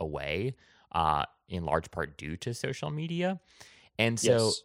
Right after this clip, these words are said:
Speaker 1: I think that this has inspired people. I'm thinking of even just my brother to believe, right? He's seventeen years old and believes that he is capable of taking his idea and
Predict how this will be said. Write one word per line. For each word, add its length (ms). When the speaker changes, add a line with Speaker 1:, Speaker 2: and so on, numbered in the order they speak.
Speaker 1:
I 200
think 300
that 120
this 220
has 160
inspired 760
people. 560
I'm 180
thinking 300
of 100
even 200
just 200
my 160
brother 580
to 100
believe, 880
right? 340
He's 420
seventeen 480
years 180
old 300
and 240
believes 640
that 320
he 340
is 160
capable 720
of 400
taking 360
his 200
idea 640
and 280